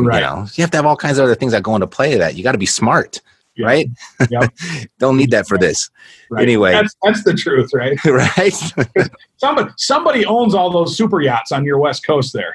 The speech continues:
Speaker 1: All right.
Speaker 2: <laughs> They do.
Speaker 1: I just don't know who they are. So <laughs>
Speaker 2: Totally.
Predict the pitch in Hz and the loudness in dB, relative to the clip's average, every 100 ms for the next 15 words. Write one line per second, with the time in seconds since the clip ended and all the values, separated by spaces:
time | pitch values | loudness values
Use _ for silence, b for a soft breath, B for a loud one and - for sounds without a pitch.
0 | - 107 107 110 240 226 214 139 147 147 | -10 -6 -2 0 0 0 0 0 0 2
1 | 139 98 92 _ - 160 175 175 185 180 | 0 0 -4 _ -4 0 0 0 0 2
2 | 175 165 151 139 135 104 - - - - | 2 2 2 2 0 -2 -8 -6 -4 -2
3 | - 208 185 - 170 - 139 - 131 - | -2 -2 -2 -2 -4 -6 -12 -12 -18 -16
4 | - 180 156 156 - - 101 95 87 85 | -10 -10 -10 -14 -4 2 4 4 4 0